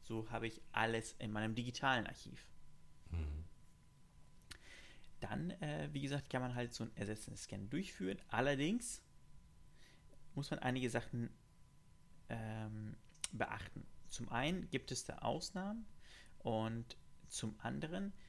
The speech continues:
Speaker 1: ähm, spielt auch der Zeitpunkt der Vernichtung eine Rolle. Wenn wir jetzt, ähm, bei der Rechnung bleiben,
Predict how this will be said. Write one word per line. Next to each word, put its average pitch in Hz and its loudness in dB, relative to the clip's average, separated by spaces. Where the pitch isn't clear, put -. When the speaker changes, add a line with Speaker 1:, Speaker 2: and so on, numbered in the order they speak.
Speaker 1:
ähm, 123 -4
spielt - 0
auch 135 2
der - -8
Zeitpunkt 156 0
der 117 2
Vernichtung 131 -2
eine 110 2
Rolle. - -2
Wenn 107 0
wir 113 0
jetzt, 120 -2
ähm, 110 0
bei 120 6
der 113 4
Rechnung 104 -2
bleiben, - -6